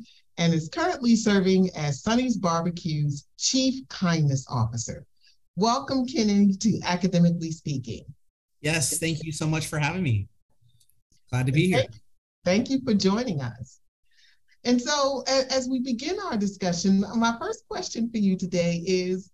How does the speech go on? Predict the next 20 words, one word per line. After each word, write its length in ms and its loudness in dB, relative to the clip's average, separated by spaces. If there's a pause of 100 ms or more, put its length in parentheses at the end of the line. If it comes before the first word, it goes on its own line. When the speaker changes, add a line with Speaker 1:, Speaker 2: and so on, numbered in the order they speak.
(520)
Speaker 1:
why 360 -4
did 200 -4
you 160 2
select 680 -6 (100)
interdisciplinary 880 -6
studies 680 -8
as 100 -6
a 60 -2
major? 520 -2 (1300)
Speaker 2:
Well, 480 -2
funny 180 -2
story. 720 -4
I 280 -2
actually 520 -4
had 300 0
five 360 -4
different 280 -4
majors 380 2
before 440 0
then. 340 -6